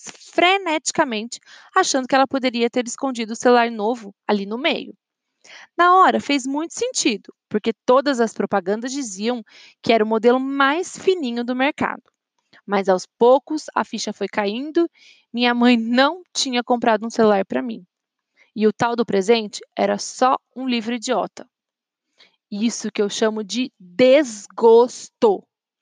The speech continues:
Então, notei que todas as páginas do livro estavam em branco. Tipo,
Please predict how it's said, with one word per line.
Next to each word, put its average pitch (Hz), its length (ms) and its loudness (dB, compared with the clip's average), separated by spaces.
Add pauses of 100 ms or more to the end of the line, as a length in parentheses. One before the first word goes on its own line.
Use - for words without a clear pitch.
(300)
Então, 247 400 -2
notei 226 340 0
que 220 120 -14
todas 349 360 2
as 311 140 2
páginas 214 360 -2
do 262 100 -8
livro 294 420 -4
estavam 262 540 -2 (100)
em 349 280 -2 (280)
branco. 226 960 0 (540)
Tipo, 196 720 -10